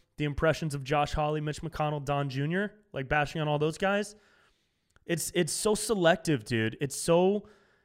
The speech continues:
people are so selective with what they wanna get mad at to, to make sure that, that they're, that it puts them, it elevates them. Like, being mad about these specific things makes me better than you, 'cause now I'm elevated above you. I look down on you because you're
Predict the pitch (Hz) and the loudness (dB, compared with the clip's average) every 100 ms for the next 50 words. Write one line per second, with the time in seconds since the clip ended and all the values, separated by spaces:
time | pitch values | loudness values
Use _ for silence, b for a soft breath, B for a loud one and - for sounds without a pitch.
0 | b - 185 214 190 - 180 175 185 165 | b -2 2 2 2 2 0 0 -2 0
1 | 160 160 151 131 131 143 147 156 156 151 | 0 0 -4 -2 -2 -2 0 -2 -2 -2
2 | 143 135 131 123 139 104 95 _ _ _ | -2 -2 0 2 2 0 -4 _ _ _
3 | _ _ _ _ _ _ - 156 151 156 | _ _ _ _ _ _ -4 0 0 0
4 | 156 147 151 160 - 170 165 156 139 131 | -4 0 0 0 0 2 4 4 2 0
5 | 135 131 131 - 143 139 139 139 - b | 0 0 0 -4 -2 2 2 0 -4 b
6 | b b - 143 135 - 175 - 170 160 | b b 0 2 0 0 0 0 2 2
7 | 160 156 - 156 165 156 147 - 143 139 | 2 0 0 2 2 4 2 0 0 2
8 | 117 101 - 135 127 143 185 175 165 170 | 0 -2 -8 -4 0 4 4 4 4 4
9 | 151 139 131 135 160 175 - 160 - 165 | 4 2 0 -2 -2 -2 -2 -4 -2 -2
10 | 151 - 151 151 170 - B - 139 131 | -2 0 0 2 -2 -8 B -4 -4 -2
11 | 156 156 120 143 139 131 131 127 107 - | 0 0 2 2 2 0 -2 -2 -2 -4
12 | 127 131 143 143 143 147 143 139 135 123 | -6 0 0 2 0 2 0 2 0 0
13 | 117 139 131 123 117 139 - 151 135 127 | -2 0 2 2 0 0 0 2 2 0
14 | 120 110 107 113 110 135 151 | -2 -6 -6 -8 -6 -2 -2